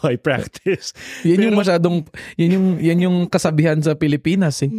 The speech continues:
Speaker 1: Pero, pero, I, I think, you know, I beg to differ a little bit doon sa kasabihan na yun. Kasi I think, naniniwala ako na practice does not make perfect, but practice
Speaker 2: Makes con-, makes it constant.
Speaker 1: makes it constant. Tama. Practice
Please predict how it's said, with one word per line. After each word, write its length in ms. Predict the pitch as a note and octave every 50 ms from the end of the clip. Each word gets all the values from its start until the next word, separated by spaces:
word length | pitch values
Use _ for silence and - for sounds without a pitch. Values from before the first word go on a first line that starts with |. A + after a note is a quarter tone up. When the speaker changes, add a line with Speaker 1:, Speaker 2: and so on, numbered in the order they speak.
| G#3 G3 D3
Speaker 1:
Pero, 640 | - G#3 G#3+ A3 G#3+ F#3 D3 B2+ B2+ D#3 G#3+ A#3 -
pero, 400 | F3+ F3 F#3 F3+ D3+ B2+ B2 B2+
I, 320 | C3+ D#3 D3+ D#3 D#3 D3
I 40 | D3
think, 360 | C#3+ - - A#3+ G#3+ F#3 -
you 80 | E3 D#3
know, 80 | C#3 B2+
I 80 | B2+
beg 240 | B2 A#2+ C3+ C3 C3
to 80 | C3 A#2
differ 320 | A2 A2+ A2 G#2 - A2
a 80 | G#2+ G#2+
little 300 | G2+ A2 G#2 - G#2 G2
bit 240 | F#2+ F#2+ G2 G2 -
doon 380 | - G#2+ G#2 G2+ G2 G2 F#2+ -
sa 160 | - - -
kasabihan 480 | - - G#2+ - A2+ G2+ G#2 G2 F#2+ F#2
na 80 | F#2+
yun. 180 | F#2 F#2+ F#2+ A2
Kasi 300 | - A#2+ - - D3 B2+ - _ _ _ -
I 120 | B2+ A#2+
think, 500 | - _ - A3+ A#3 E3+ B2+ A2+ - -
naniniwala 640 | - B2+ C3 C3 C3 C3 B2+ A#2+ A#2 A2+ A2+ A2 G#2+
ako 160 | G2+ - G#2
na 80 | G2+ G#2
practice 720 | G2+ _ - C3+ B2+ C3 C3 - - - G#2 G#2 G2+ -
does 240 | - A2+ A2+ G2+ -
not 240 | G#2+ G#2 G2 - -
make 240 | G2+ F#2 - _ _ _ _ _ _ _ _ _ _ _ _ _
perfect, 480 | - G#2 F#2 F2 - - F#2+ - - _ _
but 260 | - A#2 A2+ - _ _ -
practice 640 | C#3 C3 B2+ - _ _ - G#2 F#2+ G2+ G2+ -
Speaker 2:
Makes 320 | C#3 C3 C3 B2 - - -
con-, 320 | - B2+ A#2 A2+ G#2+ -
makes 320 | - B2 B2 A#2 G#2+ - -
it 220 | - B2 A#2+ _
constant. 560 | - B2 A2 A2 A#2 - - - - - - A#2
Speaker 1:
makes 320 | A#2 B2 C3+ C3+ - -
it 220 | - B2+ C3 _ -
constant. 480 | B2 A2 G#2 G2 - - G2 F#2+ G#2
Tama. 240 | A2 A2 G#2+ A2 G#2+ - _
Practice 800 | - C3 B2+ C3+ - _ _ - A2 G#2 G2 G2 - - - -